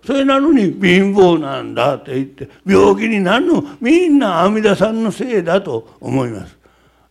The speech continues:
なんで阿弥陀さんのせいかって言ったら、病気になるっていうことは、阿弥陀さんは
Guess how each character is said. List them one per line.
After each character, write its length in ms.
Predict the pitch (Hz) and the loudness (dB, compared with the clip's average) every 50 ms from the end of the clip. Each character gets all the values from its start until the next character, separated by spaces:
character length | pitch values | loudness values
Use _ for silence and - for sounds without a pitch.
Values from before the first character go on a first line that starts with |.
| _ | _
な 200 | 160 180 226 254 | -2 0 0 0
ん 80 | 254 269 | 2 0
で 260 | 247 180 143 - - - | 0 -2 -2 -4 -6 -2
阿 140 | - 170 196 | 0 2 2
弥 80 | 220 | 2
陀 160 | 220 226 214 | 2 0 0
さ 100 | 180 220 | 0 0
ん 100 | 220 220 | 0 0
の 120 | 214 202 175 | -2 -2 0
せ 240 | 175 226 214 208 180 | 2 4 4 4 2
い 40 | |
か 180 | 151 175 185 233 | 0 -2 -4 -4
っ 60 | - | -4
て 60 | - | -6
言 120 | 170 180 190 | -8 -8 -6
っ 20 | 190 | -4
た 180 | 190 180 165 | 0 0 0
ら、 60 | 160 | 2
病 300 | 165 208 226 240 240 240 | 2 2 4 4 2 0
気 120 | - 247 247 | -2 -4 -4
に 160 | 220 202 190 | -2 -2 -2
な 180 | 180 180 190 226 | 0 2 2 2
る 240 | 254 214 175 143 120 | 2 2 0 -2 -4
っ 20 | - - _ _ _ _ _ _ | -10 -16 _ _ _ _ _ _
て 80 | - 151 | -6 -2
い 100 | 175 196 | 0 0
う 100 | 202 208 | 0 0
こ 120 | 185 220 208 | -2 -4 -4
と 200 | 151 151 127 120 | -4 -4 -4 0
は、 380 | 127 156 190 190 147 - - _ _ _ _ _ _ _ _ _ _ _ _ _ _ _ _ _ | 2 2 2 2 0 -4 -10 _ _ _ _ _ _ _ _ _ _ _ _ _ _ _ _ _
阿 140 | _ - 151 | _ -6 -6
弥 80 | 196 220 | -4 0
陀 160 | 254 294 262 | 2 2 4
さ 140 | - 349 320 | 4 4 2
ん 100 | 302 294 | 2 0
は 160 | 277 180 - | 0 -2 -6